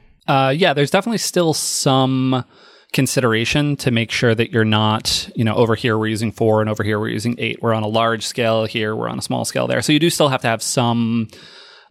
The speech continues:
purposeful thinking around that. But the, the question of, like, "Oh, I want this icon to have spacing"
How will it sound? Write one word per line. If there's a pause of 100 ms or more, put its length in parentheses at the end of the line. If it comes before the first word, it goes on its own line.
purposeful
thinking
around
that.
But
the, (160)
the
question
of,
like,
"Oh, (120)
I
want
this
icon
to
have
spacing"